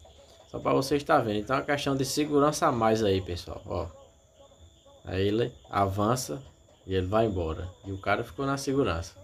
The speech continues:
Então só isso aí, né? Um videozinho curto aí, legal que eu achei aí.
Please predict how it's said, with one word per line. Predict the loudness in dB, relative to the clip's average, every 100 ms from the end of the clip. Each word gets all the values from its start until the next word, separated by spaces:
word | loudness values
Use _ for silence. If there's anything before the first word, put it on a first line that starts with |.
| -20 -16
Então | -10 -6 -6
só | 2 2
isso | 4 4
aí, | 4 2 -2 -14 -20 -20 _
né? | -6 -6 -6 -14 -20 -20 -20 -20 _ -4
Um | 0
videozinho | 0 0 -2 -2
curto | -4 -4 0
aí, | 2 2 0 -4 -10 -8
legal | -2 0 2 0
que | 0
eu |
achei | 0 0 0
aí. | 0 0 -2